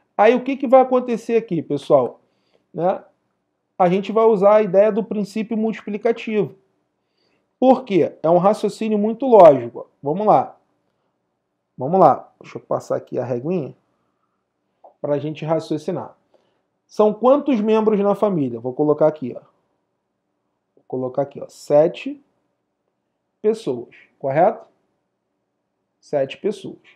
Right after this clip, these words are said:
Então, a primeira pessoa, coloca aí no bate-papo. A primeira pessoa que entrar, ela terá quantas opções de escolha? Ela vai poder escolher quantas poltronas?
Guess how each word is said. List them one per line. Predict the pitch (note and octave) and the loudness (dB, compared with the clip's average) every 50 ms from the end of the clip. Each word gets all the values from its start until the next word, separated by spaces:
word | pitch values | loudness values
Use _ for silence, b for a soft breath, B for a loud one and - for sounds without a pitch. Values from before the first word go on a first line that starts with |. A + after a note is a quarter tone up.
| _ _ _ _ _ _ _ | _ _ _ _ _ _ _
Então, | - B3 C#4 C#4 - - _ - | 0 0 0 0 -4 -6 _ 4
a | G#3+ B3 | 4 4
primeira | B3 - C4+ C4 B3 B3 C4+ D4 D#4 D4+ | 4 2 -2 -2 0 0 2 6 6 6
pessoa, | D4 - D4 C#4 - - - F#3 D#3+ C#3+ A#2+ - - _ | 6 4 -2 -4 -4 0 2 2 2 2 0 -4 -10 _
coloca | - - G3 F#3 G3+ A3+ A3 B3+ B3 | 0 2 6 8 8 6 6 4 0
aí | A#3 | 0
no | A#3 A#3 | 0 0
bate-papo. | G#3 A3 G#3+ G#3+ - - - E3 - - - - _ _ _ _ _ _ _ _ _ _ _ _ _ _ _ - | 2 2 2 2 0 -4 -6 -4 -4 -4 -8 -14 _ _ _ _ _ _ _ _ _ _ _ _ _ _ _ 0
A | F3+ G3 | 2 2
primeira | G3 G3 A3+ G#3 G#3 G#3 A#3 C4+ C#4 C4 | 2 2 0 0 0 2 4 6 6 6
pessoa | C4+ - B3 G#3+ - - A3 A3 A3 G#3+ | 4 4 -6 -4 -2 2 4 4 4 4
que | G#3+ - A3 | 0 -4 -6
entrar, | G#3+ G#3+ G3+ F#3+ - D3+ C#3 A#2+ - - _ _ _ _ _ _ _ _ _ _ _ _ _ _ _ _ _ - | -6 -6 -4 -4 -2 -2 -2 -2 -4 -8 _ _ _ _ _ _ _ _ _ _ _ _ _ _ _ _ _ 0
ela | F3 F#3 F#3+ G3 G3 | 2 4 4 4 2
terá | G3 G3 G#3 F3+ F3 F#3 G#3 G#3+ G#3+ - - _ _ _ _ _ _ _ _ _ _ _ _ - | 2 0 0 2 4 4 4 2 0 -4 -14 _ _ _ _ _ _ _ _ _ _ _ _ -6
quantas | - A3+ B3+ D4+ E4 D#4+ D#4+ D#4+ C#4 G3+ - | -4 -2 -2 -2 -4 -6 -6 -6 -6 -4 -4
opções | A#3+ A3+ A#3 - G#3 F3+ - - G3 G3+ G#3+ G#3 F#3 | -4 -4 -4 -8 -10 -10 -6 -6 -4 -2 -2 -4 -4
de | F3 G3 | -6 -6
escolha? | A3 G3 - - - - D3+ C#3 A#2+ A#2 B2+ - - | -8 -8 -10 -10 -4 -2 0 0 -2 -4 -8 -6 -2
Ela | - C#3+ D#3 D#3+ | 0 2 2 4
vai | D#3+ E3+ F#3 | 4 4 2
poder | F#3 - F#3 F3 F#3+ G3 | 2 0 0 0 0 -4
escolher | F#3 - - - F3+ F3+ G3+ G3+ | -6 -6 -4 -4 -2 -2 -2 -2
quantas | G3 - G#3 A3 A3+ A3 G#3+ G3+ | 0 -2 -2 -2 -2 -4 -6 -6
poltronas? | - - - G#3 F#3+ G3 - D#3 D3 B2+ A#2 - _ _ _ _ | -6 -4 -4 -4 -4 -4 -2 -2 -2 -2 -4 -10 _ _ _ _